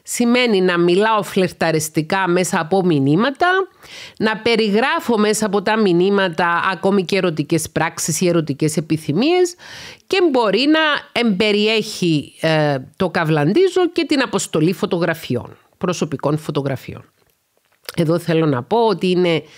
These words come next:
εξαιρετικά καλή ιδέα να μην στέλνουμε φωτογραφίες του σώματός μας σε κανέναν.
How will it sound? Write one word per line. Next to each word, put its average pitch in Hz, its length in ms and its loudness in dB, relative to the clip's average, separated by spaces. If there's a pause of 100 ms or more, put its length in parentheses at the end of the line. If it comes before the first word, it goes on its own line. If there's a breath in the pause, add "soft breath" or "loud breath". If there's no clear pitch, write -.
(220 loud breath)
εξαιρετικά 156 920 -2
καλή 143 400 0
ιδέα 208 400 0
να 160 100 0
μην 190 140 2
στέλνουμε 190 580 0
φωτογραφίες 151 960 -2
του 147 100 -8
σώματός 143 680 -2
μας 339 400 0 (480 loud breath)
σε - 240 -4
κανέναν. 123 680 -2